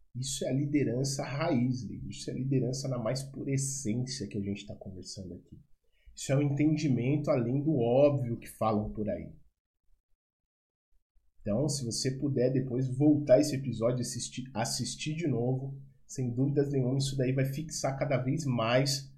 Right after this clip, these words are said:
na sua cabeça, isso vai fixando, isso vai, você vai entendendo a profundidade que isso tem.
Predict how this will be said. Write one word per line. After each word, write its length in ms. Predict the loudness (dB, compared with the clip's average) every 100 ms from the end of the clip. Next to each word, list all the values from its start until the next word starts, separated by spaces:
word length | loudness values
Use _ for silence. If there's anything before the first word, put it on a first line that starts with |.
| -20 -18 -8
na 100 | -8
sua 220 | -4 -2
cabeça, 560 | 0 2 4 4 2 -4
isso 200 | -6 -2
vai 140 | -2
fixando, 800 | 0 -4 -2 2 4 6 4 0
isso 200 | -6 -2
vai, 320 | 2 2 2 -4 -12
você 160 | -6 2
vai 160 | 4
entendendo 1000 | 4 2 2 4 8 8 8 8 6 4 2
a 100 | -2
profundidade 1200 | 2 2 2 6 6 6 4 6 6 6 4 0
que 120 | -4
isso 300 | -6 -8 -6
tem. 320 | -2 -2 -2